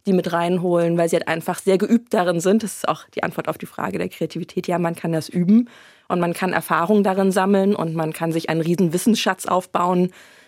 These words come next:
an Dingen, die man gesehen hat, an Ideen, die es schon mal gab, die es noch nicht gab. In so einem Fall hole ich sehr gerne KreativkonzepterInnen oder Copywriter, die Werbeerfahrung haben, rein, weil sie halt nicht nur den journalistischen Blick haben, also auch schreiben können,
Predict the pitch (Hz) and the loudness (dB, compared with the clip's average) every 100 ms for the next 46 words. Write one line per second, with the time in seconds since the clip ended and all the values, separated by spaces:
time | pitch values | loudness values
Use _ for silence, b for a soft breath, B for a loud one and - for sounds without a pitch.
0 | b - 175 170 170 196 202 208 190 175 | b -4 0 0 0 2 4 4 4 2
1 | 170 160 156 196 220 214 220 - 185 180 | 2 2 2 4 4 2 -2 -6 -6 -4
2 | 175 175 175 170 - 180 165 165 165 170 | -2 0 0 0 -2 -2 -2 0 -2 -2
3 | - 180 165 185 208 - 196 196 b b | -4 -6 -2 -2 -2 -2 -2 -4 b b
4 | b b b b 180 190 185 185 190 175 | b b b b 2 2 2 0 0 0
5 | 175 170 180 - 190 170 185 175 180 175 | 0 -2 -4 0 2 2 2 0 2 2
6 | 220 - 240 - 233 - 214 - - 202 | 0 2 0 0 -2 0 -2 -2 -2 0
7 | 196 196 196 - 170 170 - 185 208 185 | 2 2 0 0 -2 -2 -4 -2 2 2
8 | 185 185 180 170 175 170 175 190 196 190 | 0 0 0 -2 -4 -2 0 0 -2 -2
9 | 190 185 185 175 185 190 180 170 175 180 | -2 0 -2 -2 0 0 0 -2 -2 -4
10 | 185 185 - 196 196 190 180 175 175 233 | 0 0 2 2 4 4 2 0 -2 -2
11 | 240 240 208 226 226 220 208 170 156 - | -2 -2 0 0 -2 -4 -4 -6 -8 -6
12 | 190 208 - 202 202 | 0 0 0 0 0